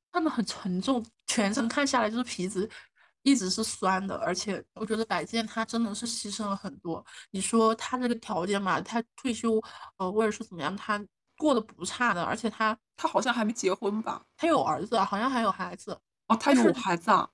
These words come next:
Speaker 1: 对，然后你看他那个，他做这个东西牺牲了他，这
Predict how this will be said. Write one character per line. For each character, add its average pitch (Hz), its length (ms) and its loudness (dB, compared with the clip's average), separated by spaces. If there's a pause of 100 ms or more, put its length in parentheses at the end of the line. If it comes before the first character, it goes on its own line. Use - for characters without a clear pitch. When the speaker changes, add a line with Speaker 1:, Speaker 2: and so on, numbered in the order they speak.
(220)
Speaker 1:
对， 254 200 4
然 180 120 2
后 285 220 2
你 196 220 -4
看 254 260 -2
他 277 140 -4
那 254 200 0
个， 202 180 -4 (180)
他 285 120 2
做 285 180 2
这 277 120 2
个 254 100 2 (160)
东 262 120 -2
西 202 360 -8
牺 269 320 -2
牲 277 160 -6
了 240 60 -2
他， - 140 -10 (180)
这 - 140 -2